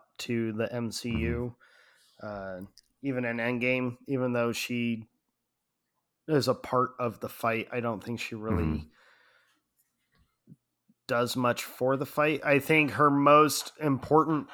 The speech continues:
Speaker 1: part of Endgame is bringing Tony home.
Speaker 2: Yeah, the very beginning.
Speaker 1: Yeah.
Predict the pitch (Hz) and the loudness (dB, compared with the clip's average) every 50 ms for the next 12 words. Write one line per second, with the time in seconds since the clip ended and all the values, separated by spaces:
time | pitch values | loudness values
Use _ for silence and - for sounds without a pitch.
0 | - - - - 139 147 170 165 - - _ _ _ _ _ - 139 143 135 123 | -14 -8 0 4 6 6 6 6 4 -4 _ _ _ _ _ -2 0 0 0 0
1 | 113 - - - 143 147 143 131 143 147 147 147 147 143 - 143 139 135 131 110 | -4 -10 -6 -2 0 0 2 4 4 4 4 4 2 0 0 2 2 2 2 0
2 | - - - 135 135 127 123 123 127 123 120 113 - - 123 120 113 113 113 104 | -4 -4 -2 0 0 0 2 0 0 0 0 -2 -2 -2 -2 -2 -2 -4 -4 -6
3 | 95 - - 95 87 78 69 73 78 - - _ _ - - 80 82 82 78 73 | -6 -6 0 2 4 4 4 2 0 -6 -12 _ _ -4 0 2 4 4 4 2
4 | 82 78 80 78 76 78 80 80 - - _ _ _ _ _ _ _ _ _ _ | 0 -2 -2 -4 -4 -4 -6 -8 -10 -14 _ _ _ _ _ _ _ _ _ _
5 | _ _ _ _ _ _ _ _ _ _ - 160 147 117 87 76 | _ _ _ _ _ _ _ _ _ _ -2 0 0 0 0 -2